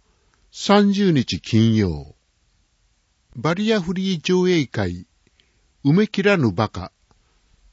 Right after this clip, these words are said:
時、三月八日日曜。午後二時から三時半。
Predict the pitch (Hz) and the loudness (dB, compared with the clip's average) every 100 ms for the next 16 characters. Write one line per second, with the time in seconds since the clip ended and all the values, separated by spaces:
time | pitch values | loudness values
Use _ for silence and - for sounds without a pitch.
0 | _ _ 156 143 170 165 - _ _ - | _ _ -4 -4 -2 -4 -6 _ _ -6
1 | 208 226 208 170 127 117 127 127 123 117 | -2 0 2 0 0 2 2 2 -2 -2
2 | 104 143 135 101 78 85 _ _ _ _ | -4 -2 0 0 -4 -12 _ _ _ _
3 | _ _ _ _ - 220 208 160 190 170 | _ _ _ _ -2 2 2 2 0 -4
4 | - 101 95 - 117 113 113 92 90 87 | -4 -4 -4 -4 -2 0 -2 -4 -6 -8
5 | - | -16